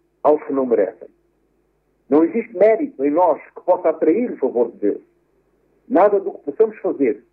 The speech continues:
mesmo que seja algo de bom ou de perfeito, merece a bênção de Deus. Nem sequer merecemos os talentos e os dons que Deus nos dá.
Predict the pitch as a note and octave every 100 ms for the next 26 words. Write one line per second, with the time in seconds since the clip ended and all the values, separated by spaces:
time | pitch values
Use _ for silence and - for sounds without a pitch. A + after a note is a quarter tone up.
0 | - C#3+ A#3+ A3 F3+ - F#3+ E3 D#3+ F#3+
1 | D3 A#2 D3+ F#3+ D3 D3 C#3+ - - -
2 | G3+ B3 B3 D3 E3+ G3 - - C#3 B2+
3 | A#2+ G#2 G2+ G2+ - _ _ _ _ _
4 | _ - B3+ C#4 - B3+ B3 A#3 - A#3
5 | F#3+ - G#3+ G3 A#3+ A3+ - F3 - A3
6 | - F3+ D#3+ D3 A#2 G#2+